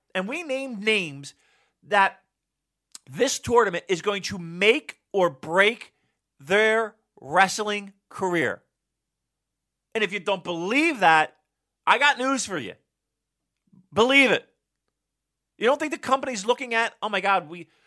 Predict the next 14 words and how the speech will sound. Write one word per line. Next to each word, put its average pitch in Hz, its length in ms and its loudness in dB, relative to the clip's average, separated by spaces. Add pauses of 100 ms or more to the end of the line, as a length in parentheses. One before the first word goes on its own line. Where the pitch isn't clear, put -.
(140)
they 349 120 -2
got 381 200 2
people 320 340 2
that 277 140 4
are 233 40 4
breathing 294 380 -2
down 247 220 2
their 226 100 -2
fucking 240 360 0
necks. - 440 -4 (1080)
You 285 100 -2
don't 294 120 4
think 311 160 -6
Sh-, - 80 -18